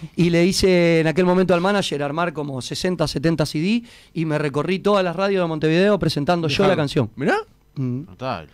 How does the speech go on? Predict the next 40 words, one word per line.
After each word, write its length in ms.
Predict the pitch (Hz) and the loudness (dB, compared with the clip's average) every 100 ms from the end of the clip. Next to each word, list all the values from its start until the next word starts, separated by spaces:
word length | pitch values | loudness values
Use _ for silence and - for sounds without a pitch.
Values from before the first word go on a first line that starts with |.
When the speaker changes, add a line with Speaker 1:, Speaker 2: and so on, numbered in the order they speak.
| - | -8
Speaker 1:
Sí, 140 | 156 | -2
Speaker 3:
Bien 120 | 143 | 0
Speaker 1:
increíble. 260 | 127 - 131 | 2 2 2
Speaker 3:
laburante. 400 | 135 120 110 - - - | 2 2 -2 -8 -16 -6
Speaker 2:
Pará, 220 | 180 165 | -2 -2
¿y 120 | - 180 | -4 -4
cuando, 200 | 302 294 | -2 -4
y 140 | 196 | -6
cuando 200 | 202 247 | -2 -2
llega 200 | 262 330 | -2 -4
Mayonesa? 580 | 302 240 190 170 143 - | -2 -2 0 -2 -2 -4
Speaker 3:
Claro. 180 | 117 85 - _ _ _ _ - | -8 -8 -16 _ _ _ _ -6
Speaker 2:
Ese 220 | 170 135 | -6 -4
es 80 | 117 | -8
el, 80 | 113 | -10
eh, 120 | 113 | -10
acá, 260 | 120 117 143 | -10 -4 -6
a-, 320 | - 151 131 | -4 -8 -2
ahí, 260 | 147 156 104 | -2 -2 -6
digo, 280 | 120 127 120 _ _ _ _ _ _ _ | -8 -6 -6 _ _ _ _ _ _ _
te 120 | 151 | -2
eligen 280 | 190 302 220 | 0 -2 -2
a 60 | 165 | -2
vos, 300 | 240 320 - | -4 -6 -8
Speaker 1:
Sí. 120 | - | -2
Speaker 2:
te 20 | 147 | -2
dicen, 260 | 196 180 165 | 0 -4 -2
"Vos, 220 | 277 - | -4 -4
se 180 | - 190 | -8 -6
hace", 240 | 214 202 - _ - | -6 -6 -10 _ -6
Speaker 1:
Sí. 120 | - | -2
Speaker 2:
¿cómo, 120 | 226 | -2
cómo 240 | 320 339 254 | -4 -6 -4
se 140 | 196 | -4
elige 460 | 180 254 - 254 - | -4 -6 -4 -6 -4
ese 180 | 170 160 | -6 -4
tema? 320 | 190 247 302 | -4 -2 -2
O 100 | 262 | -4
sea, 180 | 156 127 | -6 -4
nadie 460 | 123 160 214 - | -2 0 -2 -4